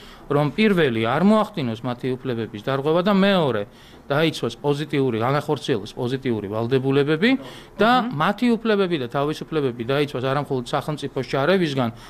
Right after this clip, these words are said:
Speaker 1: არამედ სხვა კერძო პირების მიერ
Speaker 2: დიახ.
Speaker 1: მათი უფლებების დარღვევისგან. რაც შეეხება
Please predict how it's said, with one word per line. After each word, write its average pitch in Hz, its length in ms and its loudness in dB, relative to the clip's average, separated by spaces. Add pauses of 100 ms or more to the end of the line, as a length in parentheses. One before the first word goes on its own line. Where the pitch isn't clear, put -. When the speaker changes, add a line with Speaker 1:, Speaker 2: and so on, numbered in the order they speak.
(140)
Speaker 1:
არამედ 165 360 0
სხვა - 260 0
კერძო 175 380 0
პირების 139 460 -2
მიერ 131 260 0
Speaker 2:
დიახ. 123 40 0
Speaker 1:
მათი 123 300 -2
უფლებების 110 580 -4
დარღვევისგან. 98 680 -10
რაც 170 180 -2
შეეხება 208 420 2